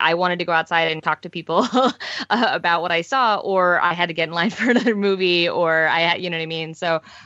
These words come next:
I don't have a lot of tweets like that out of Fantastic Fest. But yeah, people do tend to, I don't wanna say overhype it, 'cause I don't think that what they're feeling is insincere, but it's impacted by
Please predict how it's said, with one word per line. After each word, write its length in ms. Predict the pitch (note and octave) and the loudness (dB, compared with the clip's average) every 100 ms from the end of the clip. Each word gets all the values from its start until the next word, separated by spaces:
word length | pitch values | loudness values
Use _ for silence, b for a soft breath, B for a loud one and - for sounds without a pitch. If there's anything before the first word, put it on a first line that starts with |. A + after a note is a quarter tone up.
| B | B
I 280 | F3+ F3+ G#3 | 2 4 4
don't 120 | C4+ | 2
have 160 | D4+ C4+ | 0 0
a 20 | |
lot 200 | G#3+ G3 | 2 2
of 120 | F3+ | 0
tweets 280 | - G3 G3 | -6 -10 -6
like 140 | F3+ E3+ | -4 0
that 140 | E3 | 0
out 180 | D#3+ E3 | 2 2
of 80 | D#3+ | 0
Fantastic 460 | D#3 D#3 D#3 - - | -4 -2 -2 -4 -8
Fest. 160 | D#3+ | -6
But 100 | D4+ | 0
yeah, 160 | D4+ F3+ | 2 2
people 300 | A#3 D4+ D#4 | 0 -2 -2
do 120 | C#4 | -2
tend 260 | C4 A#3 A3+ | 0 -2 -2
to, 360 | A#3 G#3+ G3+ b b b b b _ - | -4 -2 -4 b b b b b _ 0
I 120 | E4 | 2
don't 100 | F#4 | 4
wanna 160 | A#4 | 2
say 160 | B4+ G4 | 0 0
overhype 540 | D#4 C#4 B3 - E4+ A3+ | 2 2 0 0 0 0
it, 160 | F3+ | 0
'cause 100 | G3+ | 2
I 100 | A3 | 2
don't 200 | B3 C4+ | 2 0
think 220 | D4+ C4+ | -2 -2
that 160 | B3+ A3 | 0 0
what 200 | G#3+ G#3+ | 0 0
they're 180 | G#3+ G3 | 2 2
feeling 380 | - A#3 A3+ G3+ | 2 2 4 4
is 140 | F#3 | 4
insincere, 920 | G3+ F#3+ F#3 F3 - F#4 G3 D3 D#3 B B B _ - | 4 2 2 0 2 2 2 0 -2 B B B _ 0
but 200 | A3 G#3 | 2 2
it's 220 | G3+ - | 0 -2
impacted 680 | - G#3 - A#3 - A#3+ F3+ | -6 -4 0 -2 0 -6 0
by 500 | E3+ D#3+ D#3 D#3 | 2 2 2 -2